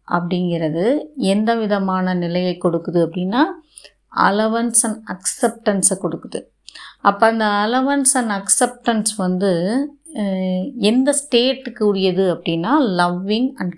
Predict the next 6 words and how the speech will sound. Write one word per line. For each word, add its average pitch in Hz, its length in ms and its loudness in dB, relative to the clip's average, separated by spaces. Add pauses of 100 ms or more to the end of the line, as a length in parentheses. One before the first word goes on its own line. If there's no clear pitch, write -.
kindness-க்கு 190 560 0
உரியது. 180 380 -8 (800)
இப்ப 233 300 2
இந்த 262 720 2 (1600)
பையனுடைய 226 680 2
மெசேஜ் 185 960 0